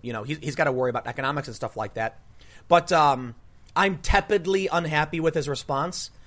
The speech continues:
but I get it. I don't know if it's the right or wrong thing ultimately, but I kind of feel like he could do better. What the Democrats have been doing, and I'll show you right now in the A P fact check.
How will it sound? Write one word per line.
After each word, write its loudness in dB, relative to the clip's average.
but 6
I 8
get 6
it. 2
I 8
don't 4
know 2
if -4
it's -6
the -4
right 2
or -2
wrong -4
thing -8
ultimately, -4
but 0
I 0
kind -4
of -6
feel -2
like -2
he -8
could -6
do -4
better. -6
What -4
the -2
Democrats 2
have -2
been -4
doing, -4
and 0
I'll 4
show 4
you 6
right 6
now 0
in -2
the -2
A 2
P -4
fact 0
check. -6